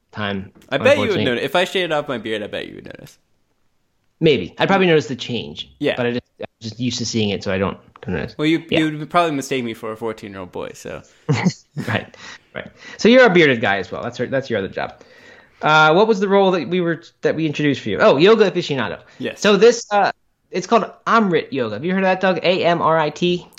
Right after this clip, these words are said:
Speaker 2: I have not, no.
Speaker 1: Okay. I don't know what
Speaker 2: <laughs> I'm not a very good aficionado.
Speaker 1: <laughs> No. I don't know what it is. They do something in, I think, Salt Springs, Florida. Uh, if you look up amrit yoga dot org, if you wanna find out more, you can do so there.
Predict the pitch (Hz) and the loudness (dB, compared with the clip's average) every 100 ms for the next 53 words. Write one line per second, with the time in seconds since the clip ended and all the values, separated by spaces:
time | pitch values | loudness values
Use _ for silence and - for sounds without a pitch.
0 | - 185 226 226 - - 160 113 - _ | -10 -8 -6 -8 -8 -8 -8 -8 -12 _
1 | _ _ _ _ _ _ _ _ - 123 | _ _ _ _ _ _ _ _ -8 -4
2 | 98 - - - - - - 220 254 220 | -6 -6 -20 -12 -8 -6 2 4 6 6
3 | 185 - 165 139 143 143 143 135 127 123 | 2 -4 -2 2 2 0 2 2 2 -4
4 | 156 139 139 131 123 101 - 147 - - | -4 -6 -6 -8 -8 -12 -12 -10 -10 -10
5 | 160 - _ _ 127 95 - _ - _ | -14 -14 _ _ -4 -4 -8 _ -20 _
6 | 151 202 247 220 175 165 160 156 220 220 | 2 4 4 4 4 2 2 2 0 0
7 | 190 185 160 147 131 165 - - 139 - | 0 0 0 -2 -2 -4 -4 -2 -2 -4
8 | - 160 143 139 - 139 139 135 131 127 | -2 0 0 -4 -4 0 4 4 4 2
9 | 120 - _ _ _ 120 120 113 139 185 | 0 -6 _ _ _ -4 0 0 2 2
10 | 202 - 165 170 160 160 151 143 139 131 | 2 0 2 2 2 0 0 0 2 0
11 | 123 123 123 113 123 117 120 110 113 110 | 0 -2 -2 -2 -4 -2 -2 0 0 -2
12 | 110 107 104 - 131 123 120 107 107 107 | -2 -4 -4 -2 0 4 4 4 2 0